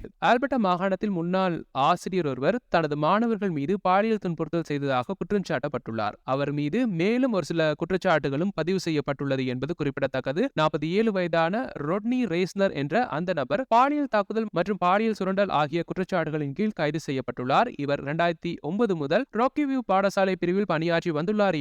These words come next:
என்பது குறிப்பிடத்தக்கது. இந்த குற்றச்சாட்டுகளை மிகவும் தீவிரமாக எடுத்துக்கொள்வதாக தற்பொழுது அந்த பாடசாலை நிர்வாகம் தெரிவித்துள்ளது என்பது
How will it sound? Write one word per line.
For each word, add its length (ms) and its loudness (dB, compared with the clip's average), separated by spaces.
என்பது 280 -4
குறிப்பிடத்தக்கது. 640 -4
இந்த 180 4
குற்றச்சாட்டுகளை 640 0
மிகவும் 320 -2
தீவிரமாக 520 0
எடுத்துக்கொள்வதாக 760 -2
தற்பொழுது 340 0
அந்த 100 -6
பாடசாலை 460 2
நிர்வாகம் 480 0
தெரிவித்துள்ளது 520 -2
என்பது 200 -2